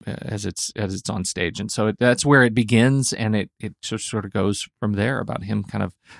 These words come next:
figuring out what life looks like at the end. I have heard that it is compared, I've heard it compared to, um, Shakespeare in Love, but that it's like the spiritual, not comedic,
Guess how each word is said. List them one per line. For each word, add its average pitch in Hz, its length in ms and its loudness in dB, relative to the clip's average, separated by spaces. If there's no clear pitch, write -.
figuring 113 380 0
out 139 240 -2
what 101 200 4
life 104 320 2
looks - 240 -6
like 98 220 -2
at 101 100 -4
the 107 160 -2
end. 127 260 -2
I 170 120 4
have 175 220 2
heard 190 400 0
that 147 180 4
it 135 160 0
is 139 160 2
compared, 131 720 -2
I've 131 180 2
heard 208 220 4
it - 140 0
compared 139 640 2
to, 87 460 4
um, 95 400 4
Shakespeare 131 420 2
in 104 100 4
Love, 104 440 4
but 117 160 2
that 127 140 4
it's 127 220 2
like 131 220 -2
the 117 280 0
spiritual, 143 800 2
not 120 480 2
comedic, 117 760 4